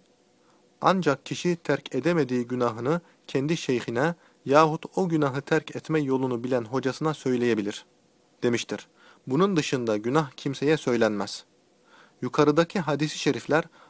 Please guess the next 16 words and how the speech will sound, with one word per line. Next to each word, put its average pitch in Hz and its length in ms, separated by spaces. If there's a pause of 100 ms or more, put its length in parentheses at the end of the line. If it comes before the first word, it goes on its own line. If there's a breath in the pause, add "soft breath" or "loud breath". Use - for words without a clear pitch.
(120)
ruhani 135 500
hastalıkların 127 760
tedavisini 120 720
fevkalade 143 680
göstermektedir. 117 880 (880 loud breath)
Karma 175 320
karışık 151 460
oturmalar 127 520 (320 soft breath)
apaçık - 500
bir 135 120
günahtır. 117 580 (520 soft breath)
Çünkü 160 420
göz 160 260
zinasından 127 680
hali 120 480
değildir. 120 460